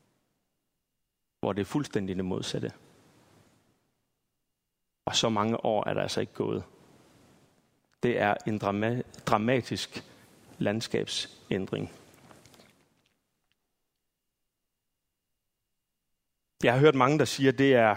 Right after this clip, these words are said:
af de her firs procent, der er der nogen, der siger, at det er ikke kirken,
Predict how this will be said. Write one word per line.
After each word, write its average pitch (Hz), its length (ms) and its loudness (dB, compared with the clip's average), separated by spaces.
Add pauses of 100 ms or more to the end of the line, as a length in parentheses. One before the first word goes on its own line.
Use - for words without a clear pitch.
(140)
af 120 100 2
de 139 100 -2
her 131 100 0
firs 156 280 -2
procent, 120 500 -4
der 135 80 4
er 120 40 4
der 117 80 2
nogen, 135 220 0
der 135 60 -2
siger, 104 340 -4 (920)
at - 160 -2
det 117 140 2
er 113 40 2
ikke 139 180 -2
kirken, 139 440 -2